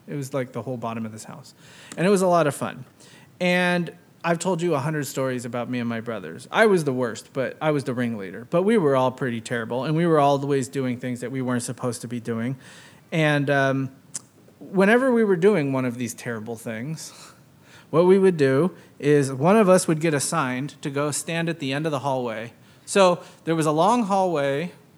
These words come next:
that led to our room, and then at the end of that hallway was a staircase that went upstairs. So we had a pretty good amount of warning.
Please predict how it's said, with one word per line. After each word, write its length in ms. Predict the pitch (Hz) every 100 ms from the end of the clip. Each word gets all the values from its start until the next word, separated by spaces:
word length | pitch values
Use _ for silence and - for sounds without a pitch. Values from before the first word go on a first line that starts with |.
| _
that 160 | 139 131
led 200 | 147 151
to 120 | -
our 140 | 170 147
room, 340 | 127 117 131 -
and 140 | 143
then 100 | 147
at 80 | 139
the 100 | 151
end 120 | 185
of 40 | 165
that 140 | 139
hallway 320 | 139 135 131
was 180 | 127 120
a 80 | 120
staircase 640 | - 160 156 151 120 113
that 160 | 123 120
went 240 | 131 127
upstairs. 580 | 139 127 - 113 123 - - - - -
So 180 | - 180
we 120 | 277
had 140 | 339 156
a 60 |
pretty 320 | 131 202 220
good 260 | 170 156 156
amount 260 | 143 139 135
of 120 | 120
warning. 460 | 135 123 113 -